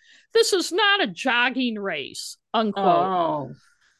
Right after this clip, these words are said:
Speaker 1: To show just how provincial the race was back then, the three dollar entry fee had to be paid in cash, no checks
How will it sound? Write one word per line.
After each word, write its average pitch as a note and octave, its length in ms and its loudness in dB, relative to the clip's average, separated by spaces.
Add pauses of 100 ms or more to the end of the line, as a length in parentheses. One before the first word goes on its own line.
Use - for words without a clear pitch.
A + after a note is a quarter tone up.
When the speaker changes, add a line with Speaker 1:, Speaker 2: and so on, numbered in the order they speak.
Speaker 1:
To D4+ 100 -2
show G#4+ 420 2
just C4 200 -2
how C4 120 2
provincial B3+ 480 -2
the A3 80 -4
race G3+ 260 -2
was A#3+ 220 -2
back F#3 300 -4
then, F3+ 220 -4
the A3+ 100 -4
three D4 260 -4
dollar C4 340 0
entry B3+ 360 -4
fee A3 340 -6
had A3 220 -2
to G#3+ 80 -10
be G#3 200 -6
paid G#3+ 220 2
in A3+ 100 -4
cash, F#3 540 -4
no A3+ 140 -2
checks G#3+ 480 -6